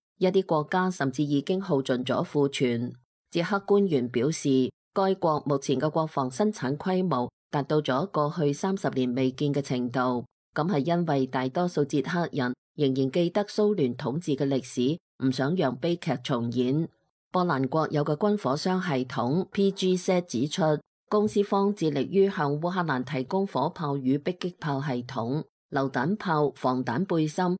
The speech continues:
小型武器同彈藥等設施。而家企業計劃響未來十年投資十八億美元，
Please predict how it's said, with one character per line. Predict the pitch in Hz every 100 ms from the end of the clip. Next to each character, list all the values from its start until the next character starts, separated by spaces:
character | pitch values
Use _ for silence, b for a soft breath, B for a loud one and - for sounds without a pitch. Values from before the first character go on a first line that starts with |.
| - -
小 | - 135
型 | 185 131 123
武 | 127 147
器 | 160 147 143
同 | 156 123
彈 | 123 107 139 185
藥 | 135 -
等 | 117 156
設 | - 143
施。 | - 165 160 - _ _
而 | 147 147
家 | 202
企 | 202 147
業 | 156 156 -
計 | 147 147
劃 | 143 123 117 _ -
響 | 131 165
未 | 165 143
來 | 139 127
十 | 127 147 -
年 | 143 131 127
投 | 139
資 | 127 190
十 | 208 135 -
八 | 151
億 | 147 190 180
美 | 143 131 151
元， | 151 131 123 120